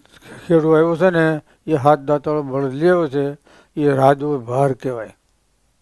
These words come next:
વજન કહેવાય તમારું.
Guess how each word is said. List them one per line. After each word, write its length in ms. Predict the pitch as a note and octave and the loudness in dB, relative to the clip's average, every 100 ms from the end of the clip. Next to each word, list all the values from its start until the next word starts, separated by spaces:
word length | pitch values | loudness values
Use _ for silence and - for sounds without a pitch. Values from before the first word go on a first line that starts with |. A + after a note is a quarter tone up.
| _ _ _ _ _ _ _ _ _ _ _ _ _ _ | _ _ _ _ _ _ _ _ _ _ _ _ _ _
વજન 380 | D3+ C#3+ D#3 E3+ | -6 -4 -2 0
કહેવાય 220 | D3+ C#3+ | 2 2
તમારું. 400 | B2+ B2+ A#2+ A2+ | 0 -6 -8 -12